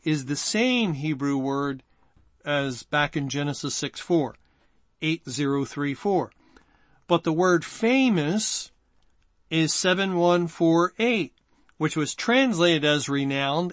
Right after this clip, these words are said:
in Numbers chapter one. And it's only used three times in the Old Testament, um,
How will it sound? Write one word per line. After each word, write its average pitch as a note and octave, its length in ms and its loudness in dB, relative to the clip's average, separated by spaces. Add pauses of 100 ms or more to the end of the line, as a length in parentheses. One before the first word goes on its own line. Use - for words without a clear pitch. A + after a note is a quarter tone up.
in E3 220 0
Numbers C#3 360 -2
chapter D3 420 -4
one. D3+ 340 0 (600)
And C#3 140 -6
it's C3 200 -6
only D3 260 2
used D3+ 360 -2
three C#3+ 260 -6
times D3 720 -4 (520)
in C#3+ 240 -2
the C3+ 100 0
Old C#3+ 280 0
Testament, D#3+ 600 -4 (580)
um, B2+ 600 -6